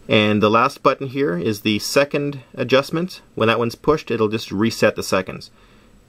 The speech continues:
Now, when you're in scale adjustment mode, the first button will actually, uh, select which meter you're adjusting the scale for. So by pushing this, you'll go from hours to minutes to seconds,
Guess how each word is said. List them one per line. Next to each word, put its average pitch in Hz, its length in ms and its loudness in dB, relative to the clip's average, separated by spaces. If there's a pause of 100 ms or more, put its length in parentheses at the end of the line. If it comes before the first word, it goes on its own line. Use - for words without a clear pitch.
(160)
Now, 110 180 4
when 120 160 4
you're 113 160 4
in 104 80 -2
scale 165 480 0
adjustment 143 520 0
mode, 98 300 -2 (800)
the 113 120 2
first 123 320 0
button 113 280 0
will 104 140 2
actually, 104 560 0 (420)
uh, 95 200 -2
select - 580 0 (140)
which 107 260 -4
meter 107 580 0 (280)
you're 98 180 0
adjusting 101 420 0
the 90 60 -2
scale 95 320 -2
for. 98 400 -2 (420)
So - 160 -10
by 98 120 2
pushing 113 340 -2
this, 107 260 -2
you'll 95 240 2
go 101 240 2
from 92 360 -2 (420)
hours 110 440 0
to 104 120 -6
minutes 104 340 -2
to - 140 -10
seconds, 107 600 -4